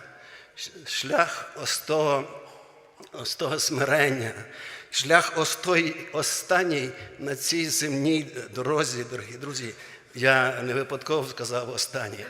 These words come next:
але перед тим, перед розп'яттям, дорогі друзі. Потім було вже трохи зовсім інше. І подивіться, «І одного перехожого, що з поля вертався». В нашій уяві, можливо, може скластися така думка, що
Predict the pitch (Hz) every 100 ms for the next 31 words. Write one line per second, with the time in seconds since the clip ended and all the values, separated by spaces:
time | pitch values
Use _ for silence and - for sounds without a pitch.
0 | - 123 123 - 127 117 - - 160 151
1 | 147 123 117 113 113 - 131 127 123 117
2 | 104 - - - - - - - 117 107
3 | 107 120 - 151 196 170 147 123 - -
4 | - 107 139 151 139 139 139 143 - 127
5 | 120 147 - 151 165 156 - 139 139 165
6 | 185 160 - 117 104 - - - - -
7 | - 123 139 151 180 190 185 170 165 147
8 | 190 190 156 127 117 - - - - -
9 | - - 143 - - 165 165 165 160 -
10 | - - - - 123 131 135 147 120 95
11 | - - - - - - - - - 117
12 | 151 170 190 180 170 185 180 165 160 175
13 | 180 170 170 165 156 - - 165 170 -
14 | 160 160 156 165 160 180 - 151 - 180
15 | 151 135